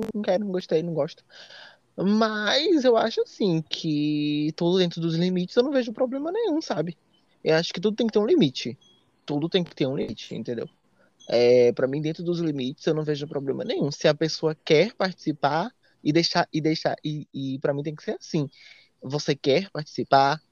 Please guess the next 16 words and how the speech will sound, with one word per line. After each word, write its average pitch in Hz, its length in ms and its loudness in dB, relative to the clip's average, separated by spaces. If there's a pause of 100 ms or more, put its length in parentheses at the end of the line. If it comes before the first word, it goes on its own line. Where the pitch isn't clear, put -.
(440)
Então 135 260 -4
tá. 127 300 2 (300)
Não 214 520 4
gosto, 160 460 4
tipo - 220 -6
assim, 160 160 -4
de 147 140 -6
pegar 147 440 2
o 160 100 0
calouro 147 640 0
e 143 200 2
vamos 147 380 2
aqui 139 300 -4
puxar 135 600 -2
e, 123 380 -4
sabe? 151 360 2